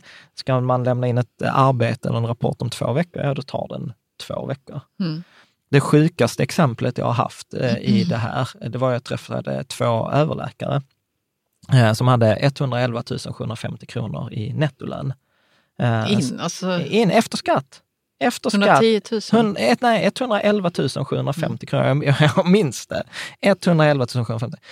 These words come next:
Speaker 1: Och när de hade liksom kontrollerat sina utgifter, gjort en genomsnittlig månad, periodiserat och så, så här, semestrar och bil eller et cetera, då hade de utgifter för etthundratiotusen åttahundranittio kronor. Alltså de gick niohundra kronor plus, vilket är liksom typ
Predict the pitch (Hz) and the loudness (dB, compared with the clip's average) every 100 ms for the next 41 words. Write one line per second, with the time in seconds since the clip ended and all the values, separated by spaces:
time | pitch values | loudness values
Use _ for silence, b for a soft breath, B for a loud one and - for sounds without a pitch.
0 | B B - 160 170 165 165 156 165 160 | B B 2 4 6 4 4 4 2 0
1 | 160 156 160 - 156 - 160 139 - 139 | 0 0 -2 0 -2 0 0 0 -2 -2
2 | 151 - 127 - 127 131 139 120 120 123 | -2 -2 -6 -2 0 0 0 -2 -4 -2
3 | 127 113 - 113 - 127 175 190 165 160 | -2 -4 -6 -8 -4 -2 0 0 0 -2
4 | - 123 127 120 - 120 - 113 101 - | -2 -2 0 -2 -2 -2 -2 -6 -8 -10
5 | - - - 123 113 - - 113 135 117 | -8 -8 -6 -4 -4 -6 -6 -6 -4 -6
6 | - - - - - - - - 143 B | -6 -6 -8 -6 -8 -8 -10 -4 -4 B
7 | B B 175 165 160 160 135 - - 139 | B B 2 4 4 2 -2 -4 0 0
8 | 139 131 123 - - - - - - 127 | 0 -2 -2 -2 -2 -2 -4 -8 -6 -8
9 | - 156 139 123 - - 170 131 _ _ | -8 -8 -8 -10 -8 -2 0 -2 _ _
10 | _ _ - 185 208 165 143 143 117 123 | _ _ -6 -2 2 2 2 2 2 0
11 | 113 - - - - - - - _ _ | -4 -10 -10 -10 -8 -8 -8 -14 _ _
12 | - 139 135 117 123 110 110 - - - | -6 -4 -4 -2 0 0 -4 -10 -6 -4
13 | - | -4